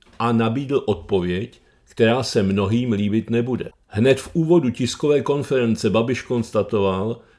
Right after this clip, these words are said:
že rozhodnutí ústavního soudu musí respektovat, ale plný hněvu dával najevo, že s ním absolutně nesouhlasí. Soudcům musí být podle Babiše jasné, že se svým verdiktem přišel v době pandemie,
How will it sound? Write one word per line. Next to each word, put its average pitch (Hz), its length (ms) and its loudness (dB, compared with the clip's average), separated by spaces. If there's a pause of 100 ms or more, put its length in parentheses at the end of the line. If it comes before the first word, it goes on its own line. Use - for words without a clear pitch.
že 113 200 2
rozhodnutí 139 580 2
ústavního 135 540 -2
soudu 131 340 -4
musí 135 340 -4
respektovat, 110 880 -2
ale 117 180 2
plný 120 340 2
hněvu 117 360 0
dával 127 400 0
najevo, 107 580 0
že 110 180 -2
s - 140 -10
ním 113 180 -2
absolutně 127 580 -4
nesouhlasí. 123 760 -4 (100)
Soudcům 123 640 2
musí 139 300 -4
být 135 220 -8
podle 135 240 0
Babiše 135 400 0
jasné, 123 600 0
že 117 140 0
se 127 160 -2
svým 131 320 -4
verdiktem 117 640 -2
přišel 123 420 0
v 87 80 -6
době 120 300 2
pandemie, 110 800 0